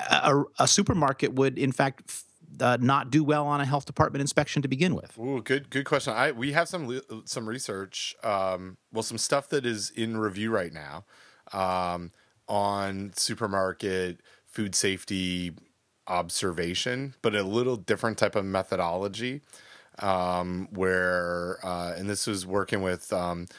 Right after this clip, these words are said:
Speaker 2: uh, our friend, uh, John Lachansky and Anna, Por-, or friends, Anna, John Lachansky and Anna Portafett at, uh, U S D A A R S, um, where they had this big listeria project, and they,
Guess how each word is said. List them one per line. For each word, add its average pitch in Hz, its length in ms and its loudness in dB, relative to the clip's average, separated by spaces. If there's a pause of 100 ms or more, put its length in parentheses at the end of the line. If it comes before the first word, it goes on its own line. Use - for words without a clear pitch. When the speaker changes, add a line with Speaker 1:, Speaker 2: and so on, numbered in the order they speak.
(300)
Speaker 2:
uh, 90 240 -2
our 95 180 2
friend, 92 460 0
uh, 92 180 2
John 90 240 0
Lachansky 92 640 -6
and 87 200 -6
Anna, 87 340 -2
Por-, - 220 -10
or 85 180 0
friends, 101 400 -2
Anna, 90 360 -4
John 87 400 -2
Lachansky 87 380 -4
and 87 100 -4
Anna 85 240 -2
Portafett 87 500 -2 (100)
at, 85 360 -2
uh, 85 180 0 (380)
U 101 160 2
S - 160 -2
D 90 160 0
A 85 260 -2
A 82 60 0
R 76 200 -2
S, 156 320 -4 (420)
um, 92 440 0
where 98 460 0 (440)
they 107 640 0
had 107 240 -2
this 95 420 -4
big 101 280 -8
listeria 104 560 -4
project, 110 480 -2
and 87 240 -6
they, 85 360 -4